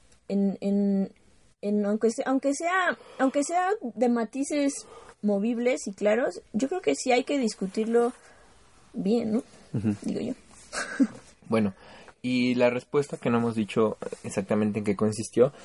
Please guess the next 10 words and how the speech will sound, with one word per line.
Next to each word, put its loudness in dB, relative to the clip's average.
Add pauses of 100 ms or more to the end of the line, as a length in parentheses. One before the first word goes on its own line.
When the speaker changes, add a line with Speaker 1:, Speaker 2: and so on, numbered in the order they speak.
(340)
Speaker 3:
eh, 0
se -10
dio 2
el 0
lunes 2
siguiente -2
de 0
los 0
Golden 0
Globes 2